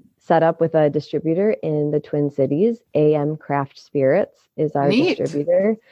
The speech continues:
Speaker 1: And so that's exciting because as much as I love to sell, um, going to each individual place when we're based in Southern Minnesota, um, to get in one door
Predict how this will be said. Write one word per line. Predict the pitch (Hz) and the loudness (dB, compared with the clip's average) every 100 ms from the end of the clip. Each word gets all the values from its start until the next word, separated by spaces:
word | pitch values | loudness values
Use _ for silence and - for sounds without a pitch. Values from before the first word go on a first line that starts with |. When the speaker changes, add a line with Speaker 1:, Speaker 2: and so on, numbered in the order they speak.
| - _ - | -20 _ -2
Speaker 1:
And | 156 151 147 147 | 0 0 0 -2
so | 185 | 0
that's | 180 220 302 | 2 2 -2
exciting | 262 - 175 170 156 | -6 0 2 2 0
because | 151 143 - 165 156 _ _ _ | 0 -2 0 -2 -2 _ _ _
as | - 180 | -4 -2
much | 180 196 | 0 0
as | 262 | 0
I | 247 196 | 2 2
love | 160 160 | 2 0
to | 165 | -4
sell, | 151 - 143 113 131 196 _ _ _ _ - | -6 -2 0 2 0 -2 _ _ _ _ -4
um, | 160 170 | -2 -2
going | 160 170 180 180 180 180 180 | 0 2 2 2 0 -2 -6
to | 180 - | -4 -2
each | 180 180 | -2 0
individual | 170 151 151 156 156 139 | 0 0 0 0 0 0
place | - 147 147 - | 0 0 0 -2
when | 156 | -2
we're | 143 135 | -2 0
based | 131 143 - | 0 0 -2
in | 151 | -4
Southern | 147 143 143 143 | -2 -2 0 0
Minnesota, | 139 139 139 _ - 135 131 139 160 - _ _ _ _ _ | -2 -2 -6 _ -6 -4 -2 -2 -4 -8 _ _ _ _ _
um, | 151 139 139 139 - _ _ _ _ | -2 0 -2 -4 -12 _ _ _ _
to | - | 0
get | 185 190 | 2 2
in | 165 | 2
one | 151 147 165 | 2 2 2
door | 151 156 151 131 | 2 4 4 2